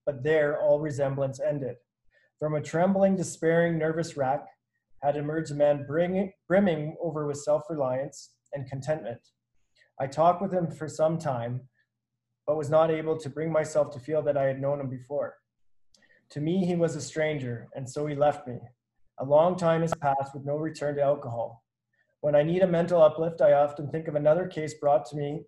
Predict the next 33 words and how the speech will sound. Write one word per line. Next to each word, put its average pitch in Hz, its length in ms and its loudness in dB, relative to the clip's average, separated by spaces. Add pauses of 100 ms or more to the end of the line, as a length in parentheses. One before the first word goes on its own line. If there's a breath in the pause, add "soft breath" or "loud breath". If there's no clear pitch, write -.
(360)
<clears throat> 202 100 4
brought 180 280 8
in 156 160 2
by 143 140 4
a 139 80 2
physician 143 500 -4
prominent 139 540 -2
in 143 100 -12
New 135 80 -6
York. 143 360 -2 (1300 soft breath)
The - 80 -14
patient 185 320 0
had 175 180 4
made 160 160 0
his 151 140 -2
own 160 180 2
diagnosis 151 1040 2
and 139 420 -6
deciding 156 720 0
his, 156 240 -4 (240)
uh, 147 180 0
situation 151 720 -6
hopeless, 156 640 -6 (960)
had 147 160 -4
hidden 180 280 2
in 180 160 2
a 156 80 -4
des-, 160 340 -2 (120)
deserted 160 440 -4
barn, 151 420 2
determined 151 480 -6
to 139 80 -8
die. 127 360 0